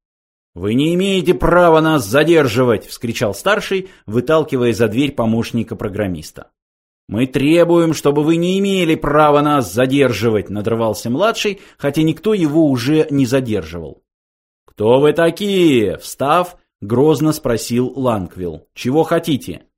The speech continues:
"Я Маджиктис!" — заявил старший. "А я требую, что я Врумфондель!" — заорал младший. Маджиктис повернулся к Врумфонделю.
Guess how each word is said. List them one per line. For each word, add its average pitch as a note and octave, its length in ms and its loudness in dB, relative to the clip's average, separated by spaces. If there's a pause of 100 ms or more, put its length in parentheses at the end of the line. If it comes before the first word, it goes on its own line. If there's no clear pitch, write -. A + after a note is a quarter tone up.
(480)
"Я A#2 340 -2
Маджиктис!" — E3 880 -2
заявил A#2 560 -4
старший. - 680 -10 (360)
"А G#2+ 160 -6
я G#3+ 200 4
требую, C3+ 520 2
что B2 220 -4
я F#3+ 260 4
Врумфондель!" — C#3 960 2 (140)
заорал A2 500 -2
младший. G2+ 640 -6 (300)
Маджиктис B2 760 -2
повернулся C3 800 0
к - 140 -10
Врумфонделю. F#2 960 -4